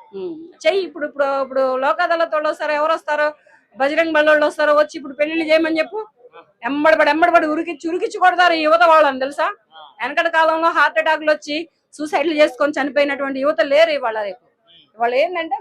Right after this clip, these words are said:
వాళ్ళే పట్టుకొస్తారు ఏమైనా. ఈసారి ఎవడొచ్చినా సరే మన ఎంజాయ్‌మెంట్ నాపేది లేదని ఉరికిచ్చి, ఉరికిచ్చి వాళ్ళని కొడతారు. కానీ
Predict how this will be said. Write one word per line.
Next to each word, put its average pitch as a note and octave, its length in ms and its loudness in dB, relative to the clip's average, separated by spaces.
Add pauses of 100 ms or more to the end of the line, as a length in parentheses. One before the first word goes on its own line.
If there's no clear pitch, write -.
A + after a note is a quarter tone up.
వాళ్ళే F#4 300 4
పట్టుకొస్తారు F4+ 480 0
ఏమైనా. C#4+ 340 0 (400)
ఈసారి E4+ 300 2
ఎవడొచ్చినా E4 440 0
సరే D#4+ 180 -6
మన C#4+ 180 -4
ఎంజాయ్‌మెంట్ D#4 480 -4
నాపేది D4+ 400 -2
లేదని D4 360 -2 (560)
ఉరికిచ్చి, D4 400 -12
ఉరికిచ్చి E4+ 320 -8
వాళ్ళని D4+ 300 0
కొడతారు. D#4 300 0
కానీ B3 260 -4